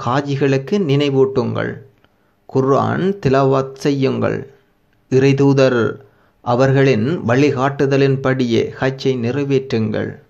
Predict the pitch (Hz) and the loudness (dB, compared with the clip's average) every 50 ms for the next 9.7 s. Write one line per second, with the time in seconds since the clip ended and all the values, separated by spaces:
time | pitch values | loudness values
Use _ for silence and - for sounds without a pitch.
0 | _ _ - - 123 131 139 143 139 135 135 135 135 139 139 120 110 113 143 170 | _ _ -6 -4 -2 0 2 2 2 2 0 0 2 2 2 2 4 4 2 2
1 | - - - _ _ _ _ _ _ _ _ _ _ _ _ _ - 139 135 139 | 0 -2 -8 _ _ _ _ _ _ _ _ _ _ _ _ _ -4 -4 -4 -6
2 | 135 - _ _ _ _ _ _ _ _ _ _ _ _ _ _ _ _ _ _ | -8 -18 _ _ _ _ _ _ _ _ _ _ _ _ _ _ _ _ _ _
3 | _ _ _ _ - - 143 143 139 - - - 175 165 156 - 156 143 139 135 | _ _ _ _ -4 -4 -4 -4 -6 -6 0 2 2 2 2 4 4 4 6 4
4 | 139 139 135 135 - - 127 143 156 151 147 147 147 143 139 135 135 - - 143 | 4 2 0 0 -2 -2 0 0 0 0 0 -2 -2 -2 -2 -2 -4 -2 -2 -2
5 | 139 139 139 131 127 120 117 113 110 110 113 110 113 104 - - - - _ _ | 0 2 2 2 2 0 0 0 -2 -2 -2 -2 -4 -4 -8 -10 -20 -20 _ _
6 | _ _ _ _ _ _ _ _ _ _ _ _ _ _ _ _ _ _ _ _ | _ _ _ _ _ _ _ _ _ _ _ _ _ _ _ _ _ _ _ _
7 | _ _ _ - 135 131 127 151 139 143 151 143 139 127 - - - 131 131 143 | _ _ _ -2 0 2 2 2 2 2 2 0 0 -2 -2 -2 0 2 2 2
8 | 139 147 - 117 156 151 147 139 156 175 175 175 - 147 143 143 139 135 135 131 | 2 0 0 0 0 0 0 0 -2 -2 -2 0 0 2 2 2 2 0 0 -2
9 | - 143 135 131 131 127 120 117 113 107 113 110 110 | -2 -2 0 0 0 -2 -2 -2 -2 -2 -2 -4 -6